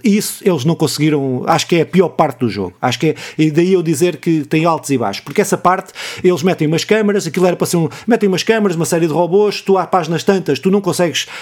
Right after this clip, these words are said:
te esconder das câmaras, porque o jogo não te dá ferramentas stealth para te poderes, eh, esconder das câmaras, ou seja, o jogo não te dá, dá,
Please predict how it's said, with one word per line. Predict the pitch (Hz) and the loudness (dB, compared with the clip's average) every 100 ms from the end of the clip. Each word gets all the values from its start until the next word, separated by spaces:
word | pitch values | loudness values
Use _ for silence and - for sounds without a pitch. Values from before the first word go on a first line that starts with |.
| - | -18
te | - - | -10 -4
esconder | - 214 190 170 | 2 4 4 2
das | 160 | 0
câmaras, | - 202 202 190 | 2 2 2 -2
porque | 185 147 160 | -4 -2 2
o | |
jogo | 185 160 | 2 2
não | 175 | -2
te | 180 | 2
dá | 185 | 0
ferramentas | - - 170 170 160 | 0 -2 0 0 -2
stealth | - - 180 147 - - - - - | -2 0 0 0 -6 -18 -18 -8 0
para | 196 160 | 0 0
te | - | -4
poderes, | 147 165 147 127 170 | 0 2 0 -2 0
eh, | 147 | 0
esconder | 135 - 165 156 143 | 0 0 0 2 0
das | - | 0
câmaras, | 190 190 196 175 | 0 0 0 -2
ou | 165 | 0
seja, | 151 | 0
o | 151 | 0
jogo | 190 | 0
não | 202 | 0
te | |
dá, | 185 175 | 0 0
dá, | 160 208 | 0 -2